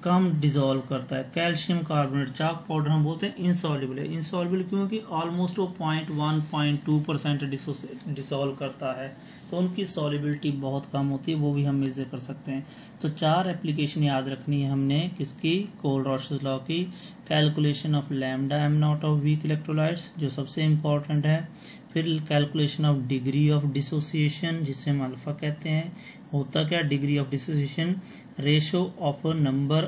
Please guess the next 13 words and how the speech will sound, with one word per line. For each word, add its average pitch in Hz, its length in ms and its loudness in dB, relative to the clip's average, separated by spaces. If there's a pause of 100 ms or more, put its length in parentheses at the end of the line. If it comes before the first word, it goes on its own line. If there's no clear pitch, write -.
(140)
of 143 180 -2 (120)
moles 147 520 0 (600)
of 139 240 -2
the 151 280 4
electrolyte 135 680 0
dissociated 151 840 0 (440)
divided 139 540 2
by 135 160 2 (160)
total 143 400 0
number 131 220 0
of 131 120 -2
moles 131 420 0 (440)
added। 123 400 -2